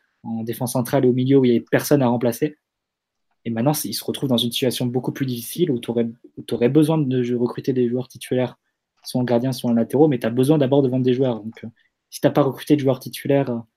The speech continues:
en défense ou au milieu où t'avais personne à faire partir avant, est-ce que tu peux, euh, tu peux réussir à le faire, euh,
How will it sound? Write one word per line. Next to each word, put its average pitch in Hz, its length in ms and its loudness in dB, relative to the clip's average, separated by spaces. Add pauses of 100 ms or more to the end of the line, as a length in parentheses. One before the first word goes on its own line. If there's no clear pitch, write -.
(220)
en 123 40 -4
défense 131 400 -2
ou 127 40 -2
au - 20 0
milieu 135 180 6
où 131 60 4
t'avais 120 160 0
personne 135 380 -2
à 123 40 0
faire 120 160 -6
partir 120 340 -4
avant, 139 280 0
est-ce 123 80 -8
que 131 80 -6
tu - 160 -14
peux, 135 180 0
euh, 127 100 -4 (520)
tu 123 120 -10
peux 123 120 -2
réussir 120 400 -2
à - 20 0
le 120 80 -2
faire, 127 260 -4
euh, 117 120 -4